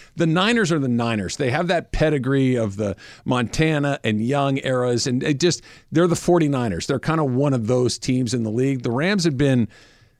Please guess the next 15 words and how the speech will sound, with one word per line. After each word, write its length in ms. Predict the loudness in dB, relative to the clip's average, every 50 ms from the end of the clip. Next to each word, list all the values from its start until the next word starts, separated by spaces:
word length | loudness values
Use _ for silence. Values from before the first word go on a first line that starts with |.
| _ _ _ -4
mediocre 760 | -2 0 2 4 4 4 4 6 6 6 6 4 4 2 0
to 140 | 2 2 0
bad 640 | 0 0 0 2 2 4 4 2 2 0 0 -2 -2
for 100 | -2 -2
the 80 | -2 0
better 240 | 0 2 0 2
part 200 | 2 2 2 0
of 100 | 0 -2
twenty 380 | -4 -8 -2 -2 -2 0 0 0
years 360 | 0 0 -2 -2 -4 -6 -6
when 120 | -4 -4 -2
he 100 | -2 -2
stepped 320 | -4 -4 -6 -6 -4 -4
into 180 | -4 -4 -2 -2
that, 300 | -4 -4 -6 -6 -8 -12